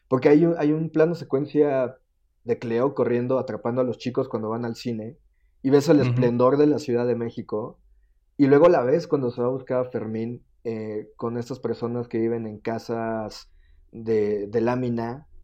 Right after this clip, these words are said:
Speaker 1: eh,
Speaker 2: Sí.
Speaker 1: sin pavimentar, con, con lo, lo más precario, ¿no? Y que es la realidad de, de, de la mayoría de nuestros países. Y,
Speaker 2: Es
Speaker 1: y,
Speaker 2: que
Speaker 1: y
Speaker 2: la realidad es que por ahí vos y yo, a-,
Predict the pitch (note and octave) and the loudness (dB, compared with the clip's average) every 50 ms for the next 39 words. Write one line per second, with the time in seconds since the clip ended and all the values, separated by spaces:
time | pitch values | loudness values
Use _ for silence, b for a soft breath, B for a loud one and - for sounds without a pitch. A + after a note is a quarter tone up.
0 | - - A2 A2 G#2+ G#2+ G#2+ G#2+ G#2+ G#2 G#2 G#2 G2+ G2+ C#3+ C#3 C3 C3+ A#2+ A2+ | -14 -12 -10 -10 -8 -10 -10 -10 -10 -10 -10 -10 -6 -4 -2 -2 -2 -2 -4 -2
1 | B2+ A#2 A#2 A#2 A2+ A2 A2 A2 - - B2 A#2+ A#2 - C3 C3 b b b b | 0 0 0 0 -4 -6 -8 -8 -6 -4 -2 -2 -2 -4 -10 -12 b b b b
2 | b b b b - B2 A#2 A2+ A#2 - - B2+ A#2+ A#2+ A#2+ A#2 A2+ A#2 G#2+ B2+ | b b b b -4 -4 -4 -4 -4 -8 -6 -4 -2 0 2 2 2 2 2 0
3 | B2 A#2 A#2+ B2 B2+ - - D3 C#3+ - - C#3 C3 B2 A2+ G#2+ G#2 G#2+ A2 A#2+ | -2 -2 -2 -4 -6 -6 -4 -4 -4 -2 0 0 0 0 -2 -4 -4 -8 -8 -10
4 | C3 - - B2+ - C3+ B2+ C#3 D3 D3+ D3+ C#3+ A#2 A2 A2+ A2 A2+ A2+ B2 C3 | -10 -10 -12 -6 -4 -2 0 0 0 0 2 0 0 -2 -2 -4 -4 -6 -6 -8
5 | C#3 C#3 D3+ D3 A#2+ G#2+ G#2 G#2 G2 F#2 G#2+ G#2 G#2 G2+ G#2 G#2+ G#2+ A2+ A#2 B2 | -2 2 2 2 2 2 -8 -12 -10 -8 -6 -6 -6 -8 -6 -4 -4 0 2 0
6 | C3 C#3 C#3 - - G#2 G#2 - _ - G2 A#2 B2+ B2 - A2 F2 - _ - | 0 0 -4 -10 -12 -14 -16 -16 _ -8 -6 -6 -6 -6 -8 -12 -14 -14 _ -20
7 | _ _ _ _ _ _ _ _ _ _ _ _ _ - A#2 A2+ A2 - A#2+ A2 | _ _ _ _ _ _ _ _ _ _ _ _ _ -8 -6 -6 -4 -4 -4 -4
8 | - D3 C#3 C3+ C3+ C3+ C#3+ C#3 C#3 C#3+ C#3+ D3+ D#3 E3+ F#3+ G3+ G#3+ G3 - - | 0 0 2 2 2 2 2 0 0 2 2 2 4 4 2 2 0 0 0 -2
9 | D3+ B2 B2+ C#3 D3+ D#3 D#3+ D3+ C#3 C#3+ D3+ D#3 D#3 - - D3+ - - - - | -4 -2 0 2 2 2 2 2 2 2 2 2 2 0 -2 -2 -2 -2 0 2
10 | D#3+ D#3 D3+ D#3 D#3 D#3 D3+ - - B2 A2 | 4 4 4 4 4 2 0 -2 -2 -2 -2